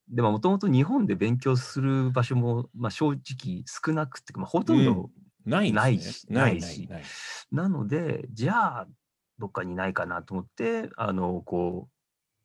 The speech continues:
Speaker 1: インターネットでこう探し始めたっ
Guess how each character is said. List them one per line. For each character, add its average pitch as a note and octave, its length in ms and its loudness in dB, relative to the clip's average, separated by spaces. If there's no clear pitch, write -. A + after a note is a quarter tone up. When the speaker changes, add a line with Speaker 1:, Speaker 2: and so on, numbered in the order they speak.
Speaker 1:
イ A2 100 0
ン G2 40 0
タ F2+ 80 2
ー F2 40 4
ネ F#2 80 -2
ッ F#2 40 -12
ト F2+ 120 -2
で D#2+ 120 -6
こ E2 260 -8
う - 20 -10
探 G2 220 2
し - 60 -4
始 F2+ 220 -2
め E2+ 80 -6
た - 120 -14
っ - 20 -20